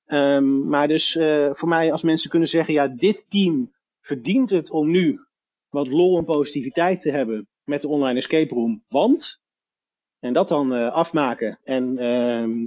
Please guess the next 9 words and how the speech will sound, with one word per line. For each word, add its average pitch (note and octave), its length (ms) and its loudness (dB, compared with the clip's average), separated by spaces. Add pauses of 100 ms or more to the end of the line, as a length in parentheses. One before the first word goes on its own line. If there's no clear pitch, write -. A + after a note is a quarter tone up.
(100)
bij C#3 180 2
jou C#3 360 4
waarschijnlijk, C#3+ 500 0
eh, A#2+ 380 0
op, C#3 220 -2
eh, C3+ 180 2
op C#3 120 -2
LinkedIn, D3+ 460 2
eh, A#2+ 320 0